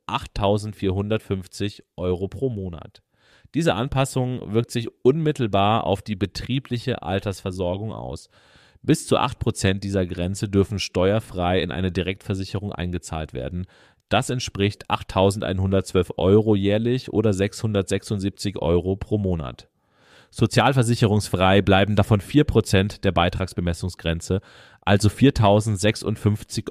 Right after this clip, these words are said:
Euro jährlich beziehungsweise dreihundertachtunddreißig Euro pro Monat. Wichtig ist auch der verpflichtende Zuschuss des Arbeitgebers.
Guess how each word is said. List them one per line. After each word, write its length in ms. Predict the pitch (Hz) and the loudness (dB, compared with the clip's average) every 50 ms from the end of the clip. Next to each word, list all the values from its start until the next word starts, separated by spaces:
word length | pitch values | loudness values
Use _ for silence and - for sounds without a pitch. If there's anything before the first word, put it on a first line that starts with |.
| - - | 0 4
Euro 420 | 90 95 98 107 110 107 110 104 | 6 8 8 8 8 8 8 6
jährlich 540 | 95 87 87 85 85 87 95 107 113 - - | 6 6 6 6 6 4 2 0 0 -2 -2
beziehungsweise 880 | 98 90 - - - 113 113 113 - - 87 87 90 92 90 98 98 | -4 -4 -2 -2 0 0 0 0 0 0 2 4 4 4 4 2 2
dreihundertachtunddreißig 1400 | 90 - 82 87 92 101 117 123 127 117 110 101 - 82 104 - - 107 98 87 80 85 87 90 - 110 - - | 2 0 0 2 2 4 4 4 4 2 2 2 2 0 0 -2 -4 -6 -4 -2 0 2 0 0 0 -2 -4 0
Euro 480 | - 85 87 87 87 - - 92 95 | 2 4 6 6 4 4 2 0 -2
pro 260 | - - - - 120 | -2 -4 -2 2 2
Monat. 500 | 113 101 90 90 85 73 69 - - - - _ _ _ _ - - - _ _ _ _ _ _ _ _ _ _ _ _ _ _ _ _ _ _ _ _ _ _ - | 4 4 2 2 0 -2 -6 -12 -16 -20 -20 _ _ _ _ -20 -20 -20 _ _ _ _ _ _ _ _ _ _ _ _ _ _ _ _ _ _ _ _ _ _ 0
Wichtig 640 | 95 120 165 - - - 123 127 - - - - - - | 2 2 2 2 2 0 0 0 -2 -4 -10 -16 -8 -6
ist 180 | - - - | -4 -2 2
auch 160 | - 113 - - | 2 2 2 2
der 100 | 117 110 | 2 2
verpflichtende 640 | - 101 - - 110 117 - - - 104 98 101 | 2 0 0 2 0 0 0 -2 -2 0 0 0
Zuschuss 680 | - - - - 98 90 - - - 87 92 - - - | 0 0 2 4 4 4 4 4 2 2 2 2 -2 -4
des 160 | - - - | -6 -4 0
Arbeitgebers. 840 | - 85 87 82 90 95 - - - 82 80 80 80 82 78 - | 2 2 2 2 0 -2 -2 -2 0 0 0 2 0 -2 -2 -6